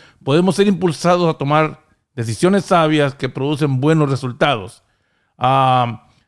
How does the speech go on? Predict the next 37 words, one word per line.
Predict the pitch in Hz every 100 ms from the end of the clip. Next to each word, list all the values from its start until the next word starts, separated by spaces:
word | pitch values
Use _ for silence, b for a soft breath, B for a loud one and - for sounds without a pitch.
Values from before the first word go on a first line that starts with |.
| _
maestro | - 185 240 240 208
Rebolleda, | 185 156 151 143
el | 143 143
don | 226
del | 262 233
pensamiento | 196 151 147 160 170 151 151
y |
la | 143
se-, | 135 151 143 143 _
sabiduría | - 143 143 151 208
divina | 185 156 180 175 160 156 156 b b b b
son | - 180
la | 202
fuerza | 185 185 208 190 196
que | -
permite | - 156 147 185 185 190
las | 170
decisiones | 156 139 131 156 156
correctas | - 143 185 190 - 185 165 -
y | 170
produce | 147 143 170 156
los | 160 151
cambios | - 180 190 185 160
efectivos | 151 151 - 190 190 190 180 _ _ _ _ _
cuando | - 143 160
estos | 170 156
son | - 175
necesarios. | 160 143 - 151 123 101 - _ _ _ _
Porque | - 143 156
tú | 151 196 202
hablas | 208 208 202 196
y | 165
tú | 170
dices | 170 185 170 175
que | 156
son | - 160
impartidos | 165 143 143 135 - 196 180 170 170 -